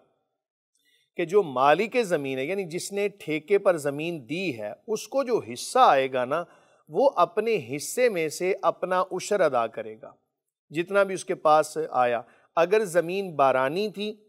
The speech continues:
यानी ऐसी ज़मीन थी कि जिसको पानी, अ,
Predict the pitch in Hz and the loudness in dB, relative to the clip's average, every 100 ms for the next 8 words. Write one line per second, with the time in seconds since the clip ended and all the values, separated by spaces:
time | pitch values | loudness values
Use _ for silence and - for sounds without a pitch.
0 | _ 160 165 180 180 165 170 - 220 214 | _ -4 -2 -2 0 2 2 -4 -6 -6
1 | 139 139 151 202 208 156 180 196 165 147 | -4 -4 -2 -4 -4 -8 -8 -6 -8 -8
2 | - - 180 - 139 139 160 170 170 233 | -8 -6 -4 0 2 2 -2 -6 -4 -4
3 | 226 _ _ _ - | -6 _ _ _ -2